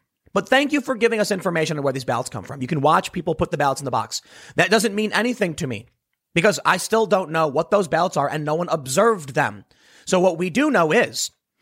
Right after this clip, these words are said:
after everyone was told to leave, they suspiciously pull boxes out from under a bin, under a table, and start counting them with nobody around to watch. Look, you have one of the most hyperpolarized times in our history,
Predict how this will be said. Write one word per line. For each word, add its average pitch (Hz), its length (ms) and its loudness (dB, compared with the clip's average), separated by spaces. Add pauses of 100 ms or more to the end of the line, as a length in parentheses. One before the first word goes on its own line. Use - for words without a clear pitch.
(200)
after 208 380 2
everyone 226 240 0
was - 140 -4
told 190 220 -2
to 254 60 4
leave, 135 360 -8 (560)
they 160 120 2
suspiciously 220 640 0
pull 240 340 0
boxes 214 440 0
out 165 160 2
from 131 160 -8
under 254 440 2
a 247 100 2
bin, 190 340 0 (260)
under 208 180 2
a 247 40 2
table, 175 460 -2 (160)
and 151 120 -4
start 165 220 2
counting 185 380 0
them 139 160 -2
with 120 180 -4
nobody 180 500 2
around 131 280 0
to 127 60 0
watch. - 380 -2 (600)
Look, - 280 0 (1080)
you 214 240 4
have 156 300 4
one 143 100 2
of 147 40 0
the 147 60 4
most 135 220 0
hyperpolarized 139 1080 0
times 113 300 0
in 110 60 -6
our 147 140 0
history, 95 400 -10